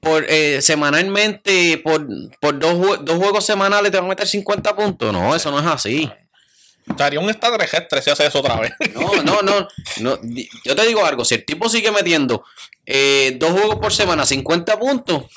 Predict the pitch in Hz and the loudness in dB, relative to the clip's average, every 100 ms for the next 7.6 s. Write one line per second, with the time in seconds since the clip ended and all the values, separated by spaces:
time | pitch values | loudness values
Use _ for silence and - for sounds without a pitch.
0 | - 101 101 107 175 180 214 247 233 269 | -12 -6 -2 0 0 2 0 0 0 0
1 | 220 - 117 151 147 123 147 135 123 - | -2 -4 -6 0 0 2 2 2 0 -2
2 | 160 - 269 262 233 208 175 147 131 147 | -2 2 2 4 4 2 2 0 0 -2
3 | 143 165 226 165 143 131 123 _ _ - | -2 -2 -2 0 -2 -2 -4 _ _ -2
4 | 107 117 123 123 127 127 120 117 117 135 | 0 2 2 2 0 0 -2 -2 -2 -4
5 | 160 160 156 170 160 90 92 123 113 _ | -4 -2 0 -2 -4 -8 -6 -4 -6 _
6 | _ _ _ _ - - 117 131 135 101 | _ _ _ _ -10 -8 -8 -8 -6 -4
7 | 104 123 107 - 104 123 | -2 -2 -2 -2 -4 -4